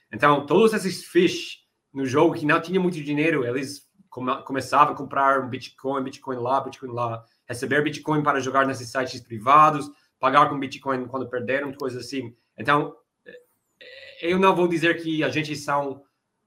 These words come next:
o razão, a gente não tem nada que ver com por que subiu tanto o Bitcoin, mas a gente, mais que qualquer outra, ah, qualquer outra comunidade no mundo, quase, ah, tinha exposição a, a essa,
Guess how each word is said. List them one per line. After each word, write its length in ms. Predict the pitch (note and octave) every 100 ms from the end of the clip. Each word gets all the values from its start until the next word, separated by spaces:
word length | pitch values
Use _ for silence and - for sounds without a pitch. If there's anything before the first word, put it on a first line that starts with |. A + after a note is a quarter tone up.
| _
o 100 | D3
razão, 540 | C3+ A#2+ A#2+ D3 D3+ D3+
a 160 | C#3
gente 200 | C#3+ F3+
não 140 | G3+ -
tem 120 | F3
nada 200 | E3+ D#3+
que 100 | C#3+
ver 220 | D#3 D3+
com 420 | D3+ C#3+ C3+ C3 _ _ _
por 180 | D3+ D3
que 200 | - F3+
subiu 400 | - C#3+ D#3 D3
tanto 220 | D3+ D3
o 40 | C3
Bitcoin, 520 | B2+ - D3 C3 A#2+ - _ _
mas 140 | B2
a 60 | C3+
gente, 360 | C3+ F3 F3+ E3+
mais 220 | D3 D3+
que 120 | E3+
qualquer 340 | D3 E3 F3+
outra, 640 | D#3+ E3 E3 D3 C#3 C3+ B2+ _ _ _ _
ah, 720 | A#2 A#2 A#2 A2+ A2+ A2+ A2 A2 - _
qualquer 320 | _ C3 E3 F3 - -
outra 420 | D#3 D#3 - D3+
comunidade 580 | D3 D3 D3+ C3+ D3+ C#3+
no 100 | B2+
mundo, 260 | C#3 E3+ A#2
quase, 560 | C3+ D#3 D#3 B2+ A#2 _ _ _ -
ah, 300 | A#2 A#2+ A2+
tinha 300 | C#3+ C3+ C3
exposição 560 | - C3+ A#2 C#3 C3+
a, 100 | A#2
a 480 | A2+ A2+ - A#2 A2+
essa, 300 | A#2 A#2 -